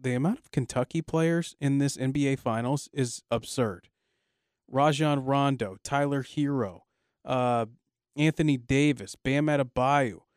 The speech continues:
uh, Frank Vogel, the Lakers head coach. There's, like, two other Laker, or two other Kentucky Wildcats, like, between the other. It's just insane the amount of, uh, U K Wildcats in this, uh, N B A Finals. But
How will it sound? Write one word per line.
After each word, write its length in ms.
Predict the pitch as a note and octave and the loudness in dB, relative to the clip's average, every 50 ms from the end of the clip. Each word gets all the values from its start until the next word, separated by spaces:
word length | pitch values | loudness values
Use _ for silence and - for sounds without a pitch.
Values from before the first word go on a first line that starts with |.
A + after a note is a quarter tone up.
| _ _ _ _ _ _ | _ _ _ _ _ _
uh, 240 | B2+ B2 A#2 A2+ A2 | -4 -2 -2 -2 -4
Frank 400 | - - - - D3 D#3 D#3+ C#3 | -6 -6 0 2 2 2 2 0
Vogel, 480 | B2 A#2 B2+ C3+ D3+ D#3 D#3 D3 B2+ | 0 2 4 4 4 4 4 2 0
the 100 | A#2 A#2+ | 0 0
Lakers 420 | A#2+ B2+ C3+ C#3 - D3 C#3 - - | 0 0 0 0 0 -2 -2 -2 0
head 240 | C#3+ C#3 C3 A#2+ - | 0 -2 -2 -4 -2
coach. 520 | - C#3+ D#3 C3+ G#2 F2 - - - - _ _ | 0 2 2 2 0 -2 -8 -14 -18 -20 _ _
There's, 240 | - C#3 D3 D#3+ E3+ | -6 -4 -2 0 0
like, 140 | G3 F#3 D3+ - _ | 0 0 -2 -4 _
two 220 | - - F#3 E3 D3 | -4 -2 0 2 2
other 300 | D#3 E3 E3+ C#3+ B2+ B2 - _ _ _ _ _ _ _ _ _ _ _ - | 4 4 4 2 2 0 -6 _ _ _ _ _ _ _ _ _ _ _ -14
Laker, 440 | B2 A#2 C3 C#3+ C#3+ - D3+ A2 C3 | -4 0 0 0 0 0 -2 -2 -2
or 40 | B2+ | -4
two 260 | - - F#3 F#3 F3+ | -2 0 2 4 6
other 220 | F3 E3+ D#3 B2+ | 6 6 4 2
Kentucky 440 | - - C#3+ B2 - C#3+ C#3+ C#3+ C#3+ | 2 -2 -4 -2 0 -2 -2 -2 -4
Wildcats, 640 | A#2 A2+ A#2 A#2+ B2+ B2 - - A#2 G#2+ G#2 - | -4 -2 0 0 -2 -2 -4 -6 -8 -8 -8 -8
like, 240 | B2+ A#2 A2 - _ _ _ _ _ _ _ _ | -8 -8 -8 -10 _ _ _ _ _ _ _ _
between 340 | - A#2 - - D3 C#3 C3 | -10 -8 -4 -2 0 2 2
the 120 | B2 B2 | 2 2
other. 160 | B2+ B2 B2+ | 2 2 0
It's 200 | B2+ C#3 C#3+ - | -2 -2 -4 -4
just 180 | - E3 C#3+ - | -6 -6 -4 -4
insane 380 | C#3+ A2+ - - D3 C#3+ C3+ A#2 | -4 -4 -4 -4 -2 -2 -2 -2
the 60 | A2+ | -4
amount 220 | A2+ A#2 A#2 A2 | -4 -4 -4 -4
of, 60 | G#2 - _ _ _ _ _ A#2+ A2+ | -6 -8 _ _ _ _ _ -10 -8
uh, 40 | |
U 200 | A2+ A2 A2+ B2+ | -8 -6 -6 -8
K 200 | A#2+ - B2+ A#2 | -4 -2 -2 -2
Wildcats 540 | G#2+ G#2+ A#2 A#2+ A#2 - - A#2+ G#2+ - - | 0 0 0 -2 -2 -2 -4 -6 -6 -8 -10
in 100 | A2+ A2 | -14 -12
this, 260 | A2 A2 G#2+ - - | -12 -12 -12 -12 -10
uh, 200 | B2 A2 A2 A2 G#2+ | -10 -8 -8 -8 -8
N 80 | B2 A#2+ | -8 -8
B 140 | A2+ A#2 A2 | -4 -4 -4
A 40 | G#2 | -4
Finals. 360 | - A#2+ A#2 A2 G#2+ A2 A2 | -2 -2 -2 -2 -2 -4 2
But 240 | - D#3+ D3 C#3 | 4 4 4 4